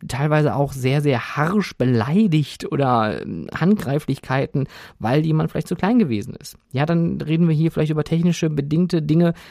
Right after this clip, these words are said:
dass jemand, weil eine Bügelkonstruktion so nicht ausgelegt ist oder eine Achterbahn oder ein Fahrgeschäft nicht so gebaut ist, dass jemand nur ab einer bestimmten Körpergröße, ähm, da mitfahren darf. Ja, also der tüv wird immer davor geschoben, aber der tüv gibt im Endeffekt nur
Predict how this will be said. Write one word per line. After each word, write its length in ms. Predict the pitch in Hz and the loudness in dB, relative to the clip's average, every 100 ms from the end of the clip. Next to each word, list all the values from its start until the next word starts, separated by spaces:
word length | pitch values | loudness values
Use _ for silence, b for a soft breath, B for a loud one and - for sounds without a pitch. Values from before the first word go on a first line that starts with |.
| B | B
dass 240 | - 143 - | -2 -2 0
jemand, 480 | 139 151 151 160 - | 2 4 4 2 -4
weil 400 | 117 117 127 - - - | -2 2 2 0 -6 -4
eine 220 | 123 135 | 0 2
Bügelkonstruktion 920 | 123 175 185 170 160 156 - - 139 139 | 2 0 2 2 0 -2 -6 -2 0 2
so 80 | |
nicht 160 | 135 - | 0 -2
ausgelegt 460 | 220 - 143 - - | -4 -4 -4 -4 -6
ist 140 | - | -6
oder 120 | - | -4
eine 120 | 220 | -2
Achterbahn 440 | - - 165 139 143 | -2 -2 0 2 2
oder 120 | 123 | 0
ein 60 | 127 | 0
Fahrgeschäft 580 | 135 151 151 147 - - B B | -2 -2 -2 -4 -4 -12 B B
nicht 200 | 143 - | -2 0
so 100 | 135 | -2
gebaut 420 | 123 117 117 - | 2 2 2 2
ist, 220 | 156 185 B B | 0 -2 B B
dass 160 | 131 139 | -2 2
jemand 240 | 139 147 | 4 4
nur 140 | 143 135 | 2 0
ab 80 | - | 0
einer 120 | 131 | -2
bestimmten 340 | 135 139 131 | -2 -4 -4
Körpergröße, 800 | 143 131 160 143 113 113 151 151 b b b - | -4 -2 -2 -2 0 -2 0 -4 b b b -4
ähm, 300 | 135 143 - | -2 0 0
da 80 | |
mitfahren 380 | 151 214 131 - | 0 0 -4 -6
darf. 260 | - - - | -8 -12 -6
Ja, 120 | 180 | -4
also 100 | 131 | -2
der 240 | 143 147 - _ | -2 -2 -6 _
tüv 280 | - 214 - | -2 -2 0
wird 100 | 175 | -2
immer 140 | - 165 | 0 -2
davor 300 | 151 170 208 | 0 -2 0
geschoben, 420 | 190 180 180 - | 0 0 0 0
aber 140 | 135 | 0
der 100 | 139 | 0
tüv 180 | 165 170 | 0 -4
gibt 180 | 151 156 | -4 -2
im 100 | 143 | 0
Endeffekt 360 | 151 147 147 | 0 0 -2
nur 280 | 151 147 143 | 0 2 0